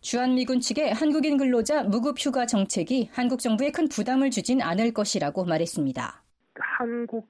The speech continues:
Speaker 2: 정부, 뭐, 한국의 여론, 그리고 이제 미국의 행정부 외의 여론은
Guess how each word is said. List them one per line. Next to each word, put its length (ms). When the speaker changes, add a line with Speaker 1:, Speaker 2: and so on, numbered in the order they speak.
Speaker 2:
정부, 580
뭐, 120
한국의 680
여론, 540
그리고 480
이제 280
미국의 1120
행정부 960
외의 560
여론은 1040